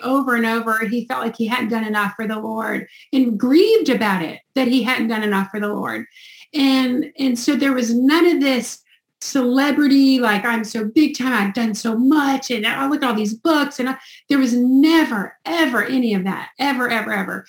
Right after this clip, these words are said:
And so I'm just so proud of that example that, that he,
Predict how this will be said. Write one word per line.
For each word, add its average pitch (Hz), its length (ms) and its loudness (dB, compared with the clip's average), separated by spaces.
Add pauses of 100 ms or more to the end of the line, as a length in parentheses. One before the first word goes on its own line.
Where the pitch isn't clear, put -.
(360)
And 233 320 0
so 233 480 0
I'm 240 320 -4
just 247 280 -4
so 294 460 0
proud 233 640 0 (160)
of 226 200 -4
that 220 220 -2
example 214 560 -4
that, 240 200 -8 (180)
that 226 160 -6
he, 233 400 -4